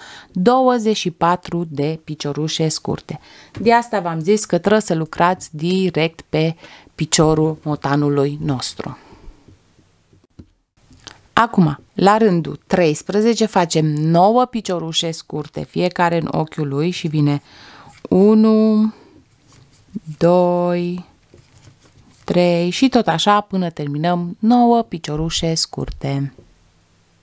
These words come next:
După ce am terminat cele nouă piciorușe scurte, facem din nou două scăderi a câte trei ochiuri și vine prima scădere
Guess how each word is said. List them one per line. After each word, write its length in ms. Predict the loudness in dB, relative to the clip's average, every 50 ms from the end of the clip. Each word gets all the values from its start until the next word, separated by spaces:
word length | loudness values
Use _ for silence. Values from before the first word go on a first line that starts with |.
| _ _ _ _ _ _ _ _ _ _ _ _ _ _ -20 _ _ _ _ -20 _ -20 -20 -20 -20 -20 -20 -20 -20 -20 -2 2
După 140 | 2 2 4
ce 120 | 4 4
am 120 | 4 4
terminat 460 | 2 0 2 2 2 0 0 -2 -8 -8
cele 280 | -2 -2 0 0 2 0
nouă 360 | 2 2 2 0 0 -2 -6
piciorușe 680 | -8 -10 -8 0 0 0 0 0 -4 -6 -8 -8 -10
scurte, 540 | -12 -12 -2 0 0 0 0 0 0 -2 0
facem 440 | 2 2 0 0 0 -2 -2 -2 -2
din 180 | -2 -2 -2
nou 360 | 2 2 2 2 2 -2 -4 -12 _ _
două 480 | -12 -6 0 2 2 2 2 2 -2
scăderi 680 | -4 -6 -10 -10 -10 -10 -4 -2 0 0 0 0 -2 -4 -4
a 300 | -4 -2 -2 -4 -6 -8 _
câte 320 | -6 -6 -6 -4 -6 -8
trei 600 | -6 -8 -4 0 0 2 2 2 0 -2 -6 -10 _ _ _ _ _ _ _
ochiuri 500 | -2 0 0 0 -4 -8 -8 -8 -8 -8
și 160 | -8 -4 -4
vine 400 | 0 2 2 2 2 2 0 -4 -8 _ _ _ _ _ _ _ _ _ _ _ _ _ _ _ _
prima 600 | -4 -2 0 2 4 6 6 6 6 6 4 2
scădere 840 | -2 -2 -2 -2 -2 0 0 0 0 2 2 2 4 4 4 2